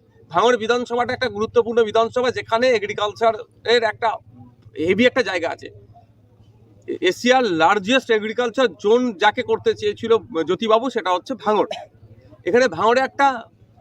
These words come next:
কোল্ড স্টোর নাই। বারবার এই কথা ভাঙড় বিধানসভায় দাঁড়িয়ে, ভাঙড়ের কৃষকদের জন্য বলছি, হয়ে যাবে, হয়ে যাবে, হয়ে যাবে। কিন্তু অপদার্থ সরকার কবে থেকে ফ-,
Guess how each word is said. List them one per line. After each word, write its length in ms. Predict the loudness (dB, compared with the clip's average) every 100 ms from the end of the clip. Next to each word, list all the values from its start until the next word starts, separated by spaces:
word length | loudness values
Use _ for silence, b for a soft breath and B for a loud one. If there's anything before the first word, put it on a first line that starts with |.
| -20 _ _ _ _ -20 _ 0
কোল্ড 200 | 2 2
স্টোর 260 | 0 -4 -6
নাই। 200 | -6 -10 _ _ _ -20
বারবার 480 | 2 4 4 4 2
এই 60 | 2
কথা 160 | 0
ভাঙড় 320 | -2 -4 -6
বিধানসভায় 420 | -4 -2 -2 -2 0
দাঁড়িয়ে, 340 | 0 0 -2
ভাঙড়ের 480 | 0 2 4 4 0
কৃষকদের 520 | -4 2 2 2 -4
জন্য 220 | -2 -2
বলছি, 360 | -2 -4 -10 -18 -18 -14 2
হয়ে 160 | 2
যাবে, 220 | 4 4 2
হয়ে 200 | 2 0
যাবে, 180 | 0
হয়ে 180 | 0 -2
যাবে। 200 | -4 -8
কিন্তু 440 | -14 -20 -20 -4 0
অপদার্থ 420 | 2 2 0 -2
সরকার 480 | -6 -6 -2 -2 0
কবে 260 | 2 4
থেকে 200 | 2 -2
ফ-, 240 | -4 -4